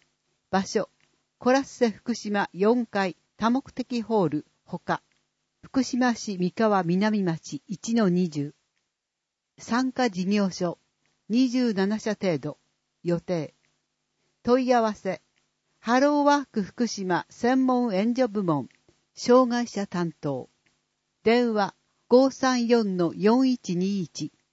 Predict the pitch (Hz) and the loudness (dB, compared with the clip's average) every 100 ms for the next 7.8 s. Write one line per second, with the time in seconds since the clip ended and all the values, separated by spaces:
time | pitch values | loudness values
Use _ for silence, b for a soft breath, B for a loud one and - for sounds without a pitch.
0 | _ _ - 196 220 262 247 - 240 175 | _ _ 0 2 4 2 0 0 0 2
1 | 165 - 190 240 240 165 165 151 180 160 | 0 0 2 2 2 0 0 0 -2 -4
2 | _ - 214 180 - 147 - _ _ _ | _ -10 -8 -8 -10 -14 -16 _ _ _
3 | _ _ _ _ _ _ _ _ _ _ | _ _ _ _ _ _ _ _ _ _
4 | _ _ _ _ - 269 277 277 - 208 | _ _ _ _ 0 2 4 0 -2 -2
5 | 202 165 - - 294 294 - 277 220 196 | -2 -2 -6 0 0 0 -2 0 2 0
6 | 147 180 - 262 262 - 247 285 285 269 | 2 0 2 0 0 0 2 2 2 -2
7 | 269 - 180 147 139 - - | -4 -2 -2 -2 -4 -12 -20